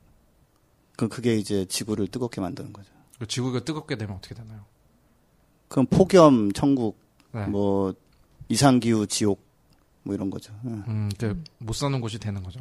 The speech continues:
Speaker 2: 그죠?
Speaker 3: 네,
Speaker 2: 네.
Speaker 3: 맞습니다.
Speaker 1: 예, 식량 생산 같은 것도
Speaker 3: 음.
Speaker 1: 문제고. 사실 요즘, 올해 여름이 그렇게 덥진 않았지만은 요즘 약간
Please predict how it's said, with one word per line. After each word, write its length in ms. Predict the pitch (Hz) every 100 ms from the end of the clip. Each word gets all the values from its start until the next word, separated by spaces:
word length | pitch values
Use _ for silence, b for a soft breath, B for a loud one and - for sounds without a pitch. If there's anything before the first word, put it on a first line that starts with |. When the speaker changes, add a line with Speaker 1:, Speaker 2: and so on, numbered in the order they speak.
| 120 -
Speaker 2:
그죠? 180 | 107 123
Speaker 3:
네, 200 | 170 147
Speaker 2:
네. 60 |
Speaker 3:
맞습니다. 600 | 101 - - 143 143 101
Speaker 1:
예, 100 | 95
식량 340 | - - 143 135
생산 340 | 123 117 110
같은 240 | 104 - 107
것도 160 | 160
Speaker 3:
음. 40 | -
Speaker 1:
문제고. 360 | 101 104 120
사실 400 | 120 170 180 127 120
요즘, 300 | 131 147 143
올해 360 | 113 135 185 165
여름이 680 | 123 151 180 165 151 139 -
그렇게 220 | 151 -
덥진 280 | 147 - 131
않았지만은 840 | 110 110 123 113 110 107 107 92 B B B -
요즘 220 | 123 147
약간 560 | 110 - 123 113 95